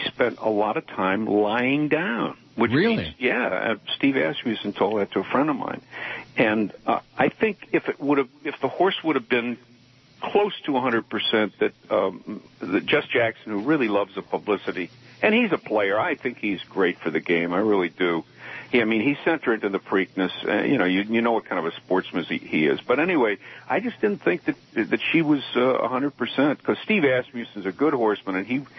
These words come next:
Speaker 1: he just wouldn't send her out if she wasn't, you know, ready to, to do a good race. So
Speaker 2: Yeah.
Speaker 1: uh,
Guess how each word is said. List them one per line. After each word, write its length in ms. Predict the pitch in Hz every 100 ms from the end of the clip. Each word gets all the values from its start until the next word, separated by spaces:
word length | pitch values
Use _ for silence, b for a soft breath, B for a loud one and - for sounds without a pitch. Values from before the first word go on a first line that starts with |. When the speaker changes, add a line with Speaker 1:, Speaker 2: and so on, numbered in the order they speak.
| B B
Speaker 1:
he 80 |
just 220 | 147 156 135
wouldn't 300 | 127 120 -
send 200 | 117 104
her 120 | 98
out 200 | 92 104
if 80 | 95 -
she 80 | 95
wasn't, 320 | 90 92 87 - 82 - -
you 120 | - 98
know, 420 | 82 71 92 87
ready 280 | 107 104 92
to, 120 | 85 - - 95 -
to 60 |
do 180 | 90 92
a 60 | 85
good 240 | - 80
race. 260 | 85 95 - -
So 220 | 127 131
Speaker 2:
Yeah. 300 | 117 117 101 - B B -
Speaker 1:
uh, 260 | - -